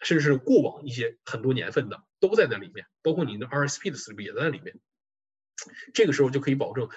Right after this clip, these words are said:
你到年底时候报税的时候，你把所有的信息都收集全，不要漏报。为什么不要漏报？比如说你今年有三个T，T five，应该本来有三个 T，税务局那边已经掌握了你三个T five，而你今年只报了两个，这个时候 matching system 就开始 work 了。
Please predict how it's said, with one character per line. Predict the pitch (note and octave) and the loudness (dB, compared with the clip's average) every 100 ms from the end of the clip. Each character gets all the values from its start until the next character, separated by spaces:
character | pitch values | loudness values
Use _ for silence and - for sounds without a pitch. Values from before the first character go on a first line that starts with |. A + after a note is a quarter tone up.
| - | -6
你 | A2+ | -2
到 | C3 | 0
年 | A#2 D#3+ | 0 -2
底 | D3 | -4
时 | - | -4
候 | |
报 | G#2+ D3 | 0 0
税 | - D3 | 0 -2
的 | - | -2
时 | F#2+ | -12
候， | - - | -12 -4
你 | |
把 | C#3 B2 | -4 -4
所 | - B2+ | -6 -4
有 | E3 | -2
的 | C3+ | -2
信 | - | -6
息 | A2+ G#2+ | -12 -10
都 | - | -8
收 | A#2 | -8
集 | G#2+ A2 | -10 -12
全， | - D#2+ _ _ - | -14 -16 _ _ -4
不 | A#2+ | 0
要 | |
漏 | C#3+ F3+ - | 4 4 2
报。 | G#2+ - | -4 -4
为 | - D3+ | -2 0
什 | |
么 | B2 | -2
不 | |
要 | G2+ | -4
漏 | G#2+ G#2 | -4 -6
报？ | - - - _ | -8 -14 -20 _
比 | A#2+ | -6
如 | B2 | 4
说 | D3+ | 4
你 | C3 A2 | 4 -4
今 | C#3 | -4
年 | A#2+ B2 | -2 -4
有 | - | -4
三 | - C#3+ | 0 0
个 | C#3+ - - | 0 -6 -12
T，T | - A2 - A2+ | -14 -14 -14 -12
five， | A#2+ A#2 - _ _ _ _ _ _ - | -8 -8 -8 _ _ _ _ _ _ -4
应 | D#3 | 0
该 | D#3+ | 2
本 | C#3+ A2 | 2 2
来 | D3+ | 0
有 | |
三 | D3 B2+ | 0 -4
个 | - | -6
T， | G#2 | -4
税 | F#3+ | -2
务 | |
局 | C3+ | 2
那 | C#3+ | 4
边 | C#3+ | 2
已 | - | 2
经 | D3 | 0
掌 | A#2 | 0
握 | B2 | -6
了 | |
你 | A#2 | -8
三 | - A#2 | -8 -10
个 | |
T | A#2 G#2+ | -10 -10
five， | C3 F#2+ - _ _ - - _ | -8 -10 -12 _ _ -20 -20 _
而 | C#3 | 0
你 | D#3 | 2
今 | C3 D3 | 2 0
年 | |
只 | D3 - | 0 0
报 | D3+ | 0
了 | A#2+ | 2
两 | G#2 - _ | -4 -8 _
个， | - _ _ _ _ _ _ _ | -20 _ _ _ _ _ _ _
这 | G3 E3+ | 4 4
个 | G#2+ | 2
时 | G#2 | -8
候 | G2+ | -12
matching | A2 C3+ D3 C#3+ G#2+ | -4 0 0 -2 -6
system | G2+ F#2+ A2 F2 | -8 -8 -10 -10
就 | G#2 | -12
开 | A2 | -10
始 | |
work | F#2 G#2 G2+ | -8 -6 -8
了。 | - | -8